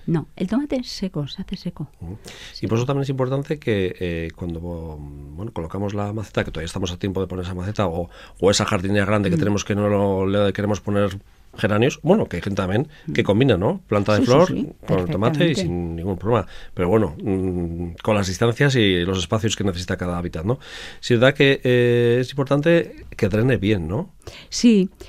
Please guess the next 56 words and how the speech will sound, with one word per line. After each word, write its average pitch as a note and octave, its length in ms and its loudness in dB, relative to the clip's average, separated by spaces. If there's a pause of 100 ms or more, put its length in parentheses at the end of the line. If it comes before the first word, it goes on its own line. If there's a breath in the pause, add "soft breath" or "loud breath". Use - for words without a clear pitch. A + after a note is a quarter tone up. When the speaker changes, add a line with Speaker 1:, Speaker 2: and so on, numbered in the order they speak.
(140 loud breath)
Speaker 1:
sí, G#3+ 260 2
no, F3+ 160 4
yo G#3 320 2
siempre A#3+ 320 4
Speaker 2:
Yo - 80 6
por A#2 140 8
aquello B2+ 200 10
de B2 60 12
que A#2+ 60 12
no A#2+ 60 12
se A#2+ 80 8
Speaker 1:
recomiendo A#2+ 40 8
Speaker 2:
encharquen B2 460 4
y A#2 40 4
luego G#2+ 220 2
al G2 60 -4
final F3 180 4
Speaker 1:
Eso B2 260 2
es, D#3 320 -2
pero F3 180 2
hoy G#3+ 100 4
en A3+ 80 6
día, G#3+ 320 4
bueno, D3+ 180 2
hoy C#3 80 2
en C#3+ 80 2
día D3 140 2
no C#3+ 100 0
hace D#3+ 140 -2
mucho D3+ 240 2
ya, D#3 180 0 (180 loud breath)
existe - 580 0
la F#3 160 4
arcilla E3 420 2
expandida, D#3 680 0
Speaker 2:
Por E2 180 -8
Speaker 1:
que - 60 -6
es D3+ 80 -4
Speaker 2:
eso. - 80 -2
Speaker 1:
una D3+ 80 2
maravilla. C3+ 480 -4
Speaker 2:
Ujú. D3 80 -6
Speaker 1:
Entonces, D3 380 -2
si C#3+ 120 -8
te C#3+ 140 -6
pasas E3 320 -2
de D#3+ 100 0
agua, D#3+ 280 0
se - 160 -6
hincha D#3+ 320 2
un E3 100 -2
poquito E3+ 340 -4
esa, D#3+ 460 -2
esa F3 200 -4
arcilla A#3 400 0
Speaker 2:
Ujú. G#2+ 520 -10